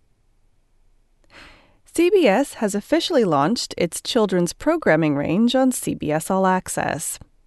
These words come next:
As of yesterday, viewers can choose to browse a range of original animated series, with more to come soon from an agreement with Nickelodeon.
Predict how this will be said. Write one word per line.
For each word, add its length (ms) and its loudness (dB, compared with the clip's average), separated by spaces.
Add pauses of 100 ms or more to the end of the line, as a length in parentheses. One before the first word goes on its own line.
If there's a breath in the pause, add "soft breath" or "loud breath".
(920 loud breath)
As 200 4
of 120 4
yesterday, 680 2
viewers 480 0
can 200 2
choose 420 2
to 120 0
browse 420 2
a 80 2
range 360 2
of 100 -2
original 500 0
animated 520 0
series, 680 -2 (360 loud breath)
with 200 0
more 220 2
to 80 2
come 300 0
soon 560 2
from 180 -2
an 80 2
agreement 640 2
with 200 -2
Nickelodeon. 880 0